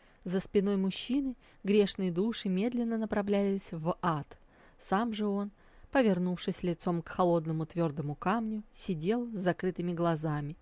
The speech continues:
И было неясно, спит он или бодрствует. Казалось, он не замечал, что кто-то наблюдал за ним уже очень долгое время.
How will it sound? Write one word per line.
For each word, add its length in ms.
И 80
было 240
неясно, 680
спит 440
он 140
или 180
бодрствует. 840
Казалось, 560
он 120
не 120
замечал, 600
что 260
кто-то 360
наблюдал 540
за 120
ним 320
уже 320
очень 400
долгое 460
время. 400